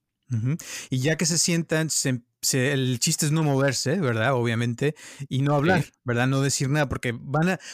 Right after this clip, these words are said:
Speaker 1: mucha gente se pone nerviosa, ¿no? Y de repente le
Speaker 2: Sí.
Speaker 1: <laughs> salen las palabras y
Speaker 2: <laughs>
Speaker 1: empieza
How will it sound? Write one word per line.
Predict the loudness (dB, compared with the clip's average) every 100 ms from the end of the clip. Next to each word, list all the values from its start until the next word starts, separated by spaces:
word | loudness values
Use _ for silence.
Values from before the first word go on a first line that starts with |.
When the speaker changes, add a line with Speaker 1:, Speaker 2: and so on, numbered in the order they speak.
| -4
Speaker 1:
mucha | -2 0
gente | 0 -2 0
se | -2
pone | 0 0 2
nerviosa, | 2 2 2 0 0 0
¿no? | 0
Y |
de | 2
repente | 0 0 -2 0 0
le | 0 0
Speaker 2:
Sí. | 0
Speaker 1:
<laughs> | 0 0
salen | 2
las | 2 0
palabras | -2 -2 2 4 4 2 2
y |
Speaker 2:
<laughs> |
Speaker 1:
empieza | 0 0 0